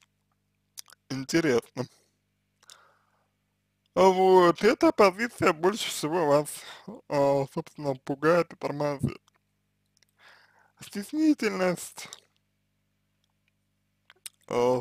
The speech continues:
скованность в своих, ну, в своих поступках, да, в своем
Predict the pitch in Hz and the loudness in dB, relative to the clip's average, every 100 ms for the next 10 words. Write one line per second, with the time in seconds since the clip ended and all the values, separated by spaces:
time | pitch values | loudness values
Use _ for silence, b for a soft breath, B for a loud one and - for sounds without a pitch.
0 | - - 208 190 180 160 143 - - - | -4 0 2 2 0 -4 -4 -6 -6 -18
1 | _ 151 139 147 151 147 139 135 _ _ | _ -14 -6 -4 -2 -4 -6 -12 _ _
2 | _ _ _ _ _ _ _ _ _ _ | _ _ _ _ _ _ _ _ _ _
3 | _ _ _ - - 143 147 143 139 - | _ _ _ -16 -2 0 2 0 -4 -12
4 | - _ _ _ _ _ _ - - 139 | -18 _ _ _ _ _ _ -14 -8 -8
5 | - - _ _ _ _ - 131 123 - | -10 -20 _ _ _ _ -14 -10 -10 -14
6 | _ _ _ _ _ _ _ _ _ _ | _ _ _ _ _ _ _ _ _ _
7 | _ _ _ _ 131 120 - 175 - 123 | _ _ _ _ -2 -2 -2 -4 -2 -4
8 | 123 139 143 117 120 _ _ 127 123 123 | -2 -2 -2 -4 -10 _ _ -10 -10 -12